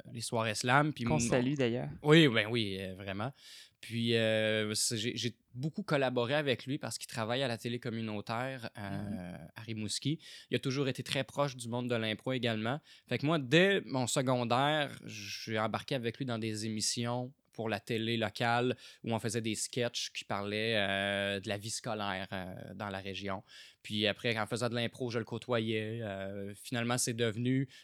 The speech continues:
Speaker 1: un de mes très grands amis. On a fait énormément de projets ensemble.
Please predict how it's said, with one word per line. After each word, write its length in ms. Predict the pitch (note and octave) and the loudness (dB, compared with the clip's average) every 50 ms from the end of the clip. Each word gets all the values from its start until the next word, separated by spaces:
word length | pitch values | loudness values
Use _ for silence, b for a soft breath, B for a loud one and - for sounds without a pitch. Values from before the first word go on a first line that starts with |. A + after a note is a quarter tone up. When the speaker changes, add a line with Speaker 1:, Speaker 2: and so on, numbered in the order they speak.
| B B | B B
Speaker 1:
un 100 | A2+ B2 | 0 2
de 40 | B2 | 2
mes 100 | A#2+ A#2 | 2 0
très 200 | - - C#3 C3 | 0 0 0 2
grands 200 | B2 A#2+ B2 A#2+ | 4 4 2 2
amis. 260 | - A#2+ A2+ A2+ B2 | 2 2 0 0 0
On 80 | C3 B2 | -2 -2
a 80 | A2 | -2
fait 180 | - - C3+ A#2+ | -2 -2 -2 -2
énormément 840 | A2+ A2+ A2+ A#2 A#2+ B2+ C#3 D3+ D#3 C#3 G2+ A#2 A#2 A2+ G#2+ A2 A2+ | 0 -2 -2 -2 0 2 4 4 4 4 4 2 -2 -4 -4 -4 -6
de 40 | A#2 | -6
projets 360 | - - - A2+ A2 G#2 A#2 | -6 -4 -2 -2 -2 0 -2
ensemble. 640 | A#2 A2 G#2 G2 - G#2+ A2+ A#2+ B2 C3+ B2+ A2 | -2 -2 -4 -4 -6 -6 -6 -6 -4 -4 -4 -4